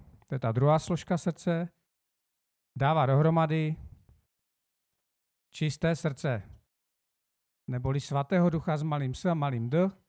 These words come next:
takže to nové stvoření v nás má i tu, i ten řád, i tu svobodu, i tu čistotu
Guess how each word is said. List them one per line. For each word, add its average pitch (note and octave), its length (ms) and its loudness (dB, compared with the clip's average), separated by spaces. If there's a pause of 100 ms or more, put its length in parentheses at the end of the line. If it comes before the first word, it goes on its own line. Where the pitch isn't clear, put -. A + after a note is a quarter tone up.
(100)
takže B2 220 -8
to A#2+ 140 -6
nové D#3+ 300 2
stvoření E3+ 500 -2
v D3 60 -6
nás C#3+ 480 -4 (920)
má C3 320 -4
i F3 100 -4
tu, G3 340 -4 (300)
i E3+ 80 -4
ten G#3 220 0
řád, E3 380 -2 (100)
i C#3+ 80 -6
tu F3 120 -6
svobodu, C#3 640 -6 (420)
i D3+ 80 -10
tu E3+ 120 -8
čistotu D#3 720 -4